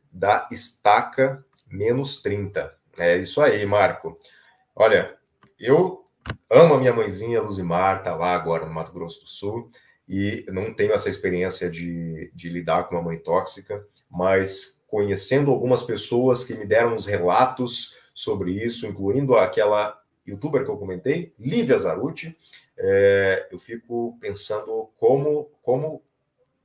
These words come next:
o quanto isso influencia, né, a vida dessa, a vida dessa pessoa. Quanto ela se torna um ser humano, o quanto o filho, né,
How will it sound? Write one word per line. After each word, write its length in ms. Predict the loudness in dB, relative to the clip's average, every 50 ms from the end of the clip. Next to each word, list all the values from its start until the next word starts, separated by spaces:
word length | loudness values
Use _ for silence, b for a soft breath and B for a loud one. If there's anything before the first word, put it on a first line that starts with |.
| _ _ _
o 80 | -18 -16
quanto 400 | -2 4 6 6 6 6 4 -2
isso 180 | -4 -4 -6 -8
influencia, 680 | -8 -4 -4 -4 -2 -4 -6 -10 -8 -4 -2 -2 -2
né, 140 | -2 -2 -4
a 120 | -4 -6
vida 240 | -8 -8 -6 -6 -4
dessa, 500 | -4 -4 -6 -4 0 0 2 2 2 0 -4
a 60 | -6 -6
vida 200 | -6 -4 -4 -2
dessa 220 | -2 -4 -6 -10
pessoa. 560 | -12 -12 -12 -10 -4 -2 -2 0 -2 -2 -6 B B B B B B B _
Quanto 240 | -4 -4 -2 0 2
ela 140 | 2 2 2
se 220 | 2 0 -6 -6 0
torna 340 | 2 6 6 6 6 4
um 80 | 0 -4
ser 220 | -6 -4 -4 -4
humano, 560 | -4 -4 -2 0 0 0 0 -2 -2 -4 -6 -8
o 80 | -14 -10
quanto 320 | -4 -4 -4 -2 -2 -4
o 60 | -6 -8
filho, 480 | -8 -12 -8 -2 -2 0 0 -2 -4
né, 240 | -4 -6 -6 -8 -10